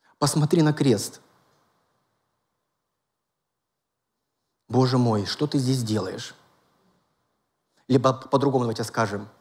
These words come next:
Что ты здесь делаешь, мой Боже? Он говорит, я рисую тебе линию, как далеко я готов зайти. Вот так далеко. Вот так длится моя любовь.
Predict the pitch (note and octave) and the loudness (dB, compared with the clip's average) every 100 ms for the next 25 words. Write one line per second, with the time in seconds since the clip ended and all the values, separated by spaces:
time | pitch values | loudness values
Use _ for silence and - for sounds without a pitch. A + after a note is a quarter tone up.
0 | _ _ _ _ - E3 D#3 D3 C3 C3+ | _ _ _ _ -2 -2 0 -2 -2 -2
1 | B2+ B2+ B2+ G#2+ G2+ A#2 A2+ A#2 A2 G#2 | -2 0 2 0 -2 -4 -2 -2 0 -2
2 | G#2 - - _ _ _ _ _ _ _ | -4 -12 -20 _ _ _ _ _ _ _
3 | _ _ _ B2+ B2 B2 B2 A2+ - - | _ _ _ 0 0 0 -2 -4 -6 -20
4 | - - C3 A#2+ C3+ A#2 A#2+ A#2 B2+ A2+ | -12 -4 -4 -2 -2 0 0 2 0 0
5 | A2 - A#2 A2 A#2 A2+ A2+ G#2+ A2+ B2 | -4 -4 -4 -2 -4 -2 -2 -2 -4 -4
6 | G#2+ A2 G#2 G#2+ A2 - _ _ _ _ | -2 -4 -4 -8 -14 -18 _ _ _ _
7 | _ _ _ _ _ _ _ _ _ _ | _ _ _ _ _ _ _ _ _ _
8 | _ _ _ _ _ _ _ B2+ B2+ A2 | _ _ _ _ _ _ _ 0 0 -2
9 | G#2 G#2 G#2+ A2 G#2 - _ _ _ _ | -4 -8 -10 -14 -18 -20 _ _ _ _
10 | _ _ _ _ _ _ A#2 A#2 C3 A2+ | _ _ _ _ _ _ -4 0 -2 0
11 | A#2+ B2 A2+ A2+ A#2 A2 G2+ F2 | -2 -2 -2 -2 -2 0 -2 -2